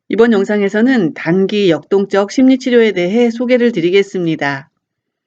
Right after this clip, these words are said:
단기 역동적 심리치료는 타임 리미티드라는 제목에서도 알 수 있듯이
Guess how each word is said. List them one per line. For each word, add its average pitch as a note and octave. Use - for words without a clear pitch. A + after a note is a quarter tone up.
단기 G3+
역동적 G#3+
심리치료는 B3
타임 C4+
리미티드라는 G#3
제목에서도 G3
알 C#3+
수 F#3+
있듯이 D#3+